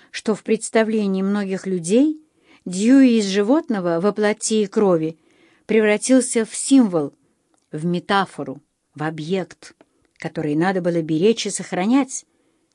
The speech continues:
Члены библиотечного совета любили Дьюи как кота. Кэти Гейнер, его председатель, всегда приносила в карманах лакомства для Дьюи, но они так и не могли отделить животное от того,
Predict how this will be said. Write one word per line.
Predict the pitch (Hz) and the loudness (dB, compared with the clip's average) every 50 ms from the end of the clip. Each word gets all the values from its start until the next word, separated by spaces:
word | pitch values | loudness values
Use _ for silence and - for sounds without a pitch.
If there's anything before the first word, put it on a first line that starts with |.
| _ _ _ _ _ _ _ - | _ _ _ _ _ _ _ -10
Члены | - - 254 285 320 294 277 285 | -4 2 4 6 6 8 8 6
библиотечного | 240 254 226 226 226 220 220 - 247 247 240 - - 220 208 208 | 6 4 2 2 2 0 2 2 0 0 0 -2 -6 -6 -6 -6
совета | - - 208 202 233 240 226 - 208 | -4 -4 -2 0 2 2 2 0 -2
любили | 202 208 196 208 240 233 214 214 | -2 -2 -2 -2 -2 0 -2 -4
Дьюи | 185 180 180 190 220 247 233 226 214 | -6 -8 -6 -2 0 2 2 2 0
как | - - 226 220 - _ _ | -2 -4 -6 -6 -6 _ _
кота. | - 262 285 - - 208 - - _ _ _ _ _ _ _ _ _ _ _ _ _ _ _ _ _ _ _ _ _ - | -4 -4 -4 -4 -6 -8 -8 -10 _ _ _ _ _ _ _ _ _ _ _ _ _ _ _ _ _ _ _ _ _ -4
Кэти | - 214 202 196 - - 208 208 196 - _ _ _ _ - | -2 -2 -2 -2 -2 -2 -2 -2 -2 -4 _ _ _ _ -8
Гейнер, | 180 180 254 302 302 254 143 139 139 - - _ _ _ _ _ - | -2 0 2 2 2 2 0 -2 -6 -8 -14 _ _ _ _ _ -10
его | 175 190 190 175 165 | -6 -2 -2 -2 -2
председатель, | - 185 185 - - 220 202 220 170 156 - - 151 - - - - _ | -4 -6 -8 -8 -6 -4 -2 -2 -4 -4 -6 -12 -16 -16 -18 -20 -20 _
всегда | - - - 208 190 262 294 302 | -6 -4 -2 -2 0 0 -2 -2
приносила | 262 214 202 190 185 185 - - 202 180 | -2 -4 -4 -4 -4 -4 -4 -4 -4 -4
в | 170 - | -6 -6
карманах | - 170 165 170 175 208 262 277 294 285 - 254 | -6 -4 -4 -2 0 2 4 6 4 4 2 0
лакомства | 240 220 214 208 - 214 208 - - - 214 202 196 196 | -2 -2 -2 -2 -4 -6 -8 -8 -8 -6 -4 -4 -2 -2
для | 202 208 208 208 | -2 -2 -2 -2
Дьюи, | 185 175 180 190 202 202 202 196 202 202 196 _ _ _ _ _ _ _ _ _ _ _ _ _ _ _ _ _ | -4 -4 -2 0 0 2 2 2 0 0 -2 _ _ _ _ _ _ _ _ _ _ _ _ _ _ _ _ _
но | - 240 262 | 0 2 4
они | 285 294 294 339 320 | 6 8 8 6 6
так | 320 320 302 277 - | 4 2 0 0 4
и | 277 | 6
не | 262 269 | 6 8
могли | 262 269 262 254 294 311 | 6 6 6 4 4 4
отделить | 277 214 196 185 170 196 208 202 214 185 170 | 2 2 0 -2 -4 -4 -2 -2 -2 -4 -4
животное | 175 190 196 190 202 196 190 - 196 190 185 180 180 175 190 | -2 -2 0 0 0 0 0 -2 -4 -4 -2 -2 -2 -2 -4
от | 180 _ _ | -6 _ _
того, | - 170 165 170 208 262 302 | -4 -4 -2 0 0 0 -2